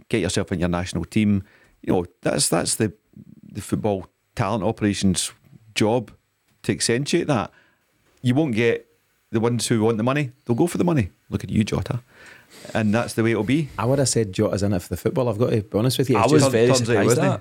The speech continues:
Speaker 3: that. Very surprised at
Speaker 2: It
Speaker 3: that.
Speaker 1: Turns out he
Speaker 2: turns out
Speaker 1: wasn't.
Speaker 2: nobody is. You, if you throw Jota's contract in front of Rio Hatate, he is also not for the football anymore. I just think that's the way of the world.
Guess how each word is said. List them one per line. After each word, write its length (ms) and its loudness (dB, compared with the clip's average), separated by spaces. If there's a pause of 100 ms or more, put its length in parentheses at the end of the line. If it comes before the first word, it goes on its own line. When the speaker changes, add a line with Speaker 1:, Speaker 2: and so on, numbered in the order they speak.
(180)
Speaker 3:
that. 60 -8
Very 260 0
surprised 420 -4
at 60 0
Speaker 2:
It 40 2
Speaker 3:
that. 80 0
Speaker 1:
Turns 40 2
out 60 2
he 20 2
Speaker 2:
turns 100 0
out 120 2
Speaker 1:
wasn't. 100 2
Speaker 2:
nobody 200 0
is. 360 -2
You, 140 0
if 160 -2
you 120 6
throw 360 2
Jota's 420 0
contract 560 -2
in 100 2
front 220 0
of 100 0
Rio 160 2
Hatate, 540 -2
he 200 0
is 100 2
also 240 2
not 160 0
for 80 -8
the 60 2
football 300 0
anymore. 300 0 (300)
I 100 -2
just 160 -4
think 160 0
that's 220 -2
the 60 2
way 100 2
of 60 0
the 60 0
world. 300 -2